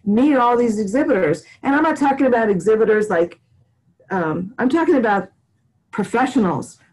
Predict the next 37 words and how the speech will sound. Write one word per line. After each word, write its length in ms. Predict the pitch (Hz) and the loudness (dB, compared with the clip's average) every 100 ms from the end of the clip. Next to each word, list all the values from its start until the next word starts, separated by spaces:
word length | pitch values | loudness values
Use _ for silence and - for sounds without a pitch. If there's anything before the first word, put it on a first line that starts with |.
| - | -4
We're 100 | 254 | -2
talking 260 | 311 302 | 0 2
about 240 | 254 220 220 | 2 0 0
physicians. 640 | 190 196 262 220 147 180 | 0 2 0 -2 -6 -4
We're 100 | 214 | -4
talking 400 | 214 254 285 247 | -2 -2 0 2
about 540 | 226 214 185 185 180 | 2 2 0 0 -2
organizations 880 | 220 254 262 208 185 220 247 202 185 | 0 2 2 0 2 0 0 -2 -4
that 200 | 190 170 | -2 -2
work 240 | 220 254 262 | 0 0 0
in 80 | |
the 140 | 196 185 262 | -2 -4 0
field 340 | 262 202 185 - _ _ - | 0 0 -4 -10 _ _ -2
that 220 | 202 208 | 0 2
are 300 | 190 190 - | 0 0 0
opening 400 | 269 285 240 220 | 0 0 0 2
up 160 | 208 190 165 | 0 -2 0
their 320 | 240 269 180 | 2 2 2
booth 260 | 269 349 | 2 0
space 460 | - - 202 202 202 - | -2 -2 2 2 0 -4
to 240 | 180 185 - | -2 -2 -4
have 320 | 202 196 - | -4 -4 -6
questions 680 | - 220 214 - 208 190 180 | -4 -4 -4 -4 -2 -2 -2
and 120 | 170 | -4
answers 420 | 180 202 165 165 | -2 -4 -6 -8
with 220 | 165 151 175 | -8 -6 -2
you. 320 | 170 - - _ _ _ _ _ | 0 -2 -14 _ _ _ _ _
And 180 | 196 196 | -2 0
then 160 | 190 202 | 0 0
we'll 100 | 196 | 0
also 380 | 226 254 247 214 | 0 0 0 0
have, 400 | 208 190 185 - | 2 0 -2 -4
um, 340 | 196 185 180 | -4 -2 -2
a 120 | 185 | 0
morning 640 | 190 214 220 214 208 214 - | 0 2 0 0 -2 -4 -6
and 220 | 185 180 | -4 -2
afternoon, 880 | 180 190 208 190 185 185 185 190 | -2 -4 -2 0 0 0 -2 -6